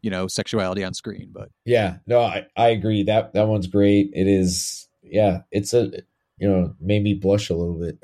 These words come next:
Speaker 2: <laughs>
Speaker 1: Oh, yeah. <laughs>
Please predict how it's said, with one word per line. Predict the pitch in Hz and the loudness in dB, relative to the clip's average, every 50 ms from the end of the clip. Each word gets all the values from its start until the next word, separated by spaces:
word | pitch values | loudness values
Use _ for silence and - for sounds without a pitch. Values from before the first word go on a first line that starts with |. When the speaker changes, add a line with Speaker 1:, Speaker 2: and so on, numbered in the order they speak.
| - - - | -12 -2 2
Speaker 2:
<laughs> | 170 170 175 - - 151 156 160 - - | 2 2 2 0 -2 -4 -4 -4 0 2
Speaker 1:
Oh, | 139 139 | 2 4
yeah. | 139 135 127 110 - - - - - | 4 4 2 0 -2 -6 -10 -4 -4
<laughs> | 143 - - 190 - - - 143 - _ - 143 - - 120 127 - 139 - - _ _ - 139 143 - _ _ - 117 - - - - - - - | -2 0 2 0 0 0 -2 -4 -4 _ -6 -6 -6 -6 -6 -4 -4 -4 -4 -6 _ _ -6 -6 -6 -8 _ _ -6 -6 -6 -8 -12 -8 -6 -8 -8